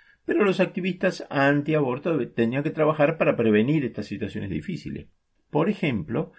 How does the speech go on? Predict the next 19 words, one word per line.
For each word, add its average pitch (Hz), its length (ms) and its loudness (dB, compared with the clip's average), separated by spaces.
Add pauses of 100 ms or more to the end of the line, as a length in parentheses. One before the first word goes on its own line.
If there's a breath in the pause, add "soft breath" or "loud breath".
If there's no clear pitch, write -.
(140 soft breath)
el 107 160 0
tema 104 240 4
fertilidad 131 760 0
debe 101 280 0
integrarse 143 880 -4
en 101 140 -4
la 104 160 0
atención 104 540 -2
de 120 80 -4
enfermedades 98 520 -4
crónicas 98 500 -4
como 92 180 -4
la 92 100 0
diabetes 90 580 0
y - 40 -2
el 78 80 -2
V 80 100 -2
I 85 120 -4
H. - 420 -8